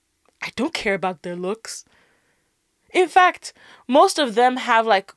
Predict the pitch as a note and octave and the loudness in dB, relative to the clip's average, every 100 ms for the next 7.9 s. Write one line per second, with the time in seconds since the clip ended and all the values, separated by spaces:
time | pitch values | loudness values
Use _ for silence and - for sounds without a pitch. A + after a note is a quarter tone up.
0 | - - D4+ D4 D4 A3+ A3 A#3 A#3 A#3 | -18 0 2 2 -2 -2 0 2 2 -2
1 | - _ _ _ - A#3+ A#3+ G3+ - - | -12 _ _ _ 4 4 4 0 -2 2
2 | G3 F#3 - - - G3+ F#3 G3 F#3 - | 4 2 -2 -12 -2 -2 0 -2 -2 -8
3 | - C#4+ C4+ C4+ C4 B3+ B3+ B3+ G3 E3+ | -10 -6 -4 -2 -2 -4 -4 2 0 0
4 | G3 - G#3+ G#3+ - G#3+ F#3+ G3 F#3 E3+ | -8 -2 0 0 -2 -2 -2 -4 -6 -6
5 | - - _ _ _ _ _ _ _ - | -6 -8 _ _ _ _ _ _ _ -6
6 | C#4 E4+ E4 D4 A#3 A#3+ A#3 - G3+ F#3+ | -2 0 2 2 0 0 0 0 -2 -2
7 | G3+ A#3 B3+ C4 F3+ F3 - F3+ F3 | -2 0 -2 -4 -6 -6 -8 -8 -8